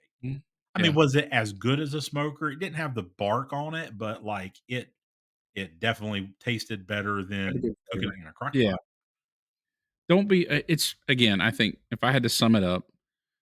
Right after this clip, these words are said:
Speaker 1: don't be afraid to experiment. Be patient. Don't get caught up in the purest chitter chatter.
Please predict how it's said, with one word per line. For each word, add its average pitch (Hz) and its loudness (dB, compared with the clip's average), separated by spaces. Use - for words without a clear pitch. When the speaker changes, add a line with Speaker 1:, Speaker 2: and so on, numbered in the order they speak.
Speaker 1:
don't 123 2
be 135 6
afraid 117 2
to 104 0
experiment. 101 2
Be 113 4
patient. 98 2
Don't 110 4
get 107 -4
caught 104 0
up 101 -2
in 95 -2
the 101 -6
purest - -4
chitter 87 0
chatter. - -6